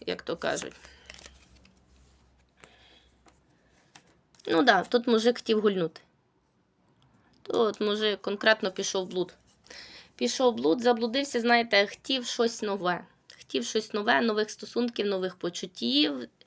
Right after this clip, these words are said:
Ну, стало якось йому з вами нецікаво. І у вас получилося розрушення. Розрушення.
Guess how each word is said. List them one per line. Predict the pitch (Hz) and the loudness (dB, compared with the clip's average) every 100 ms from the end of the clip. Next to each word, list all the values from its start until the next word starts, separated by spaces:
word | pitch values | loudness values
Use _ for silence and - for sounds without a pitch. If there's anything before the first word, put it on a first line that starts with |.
| - - - | -20 -20 -10
Ну, | 135 135 _ | -8 -8 _
стало | - - 127 117 | -12 -2 2 2
якось | 107 202 196 - | 2 -2 -10 -8
йому | 196 | -6
з | 190 | -2
вами | 196 196 | -2 0
нецікаво. | 185 180 175 175 156 156 | -4 -8 -10 -4 -2 -2
І | 151 | 0
у | |
вас | 190 | -2
получилося | - 170 170 202 196 190 - - | -4 -8 -6 -6 -8 -6 -4 -2
розрушення. | 185 196 175 180 - 180 170 156 - - - - - | -2 -2 -4 -4 -2 -2 -2 -6 -10 -20 -20 -18 -6
Розрушення. | - 196 196 - 175 160 - 170 | -4 -4 -6 -2 -2 -2 -6 -12